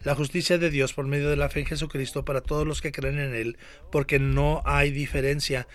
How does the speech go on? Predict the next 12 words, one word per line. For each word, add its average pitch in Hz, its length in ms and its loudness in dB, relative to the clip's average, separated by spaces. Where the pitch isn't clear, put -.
por 151 160 2
cuanto 143 300 2
todos 165 380 2
pecaron 131 440 2
y 131 40 -2
están 147 260 -2
destituidos 143 580 -2
de 135 80 -2
la 135 60 0
gloria 139 320 -2
de 151 140 0
Dios, 120 300 -4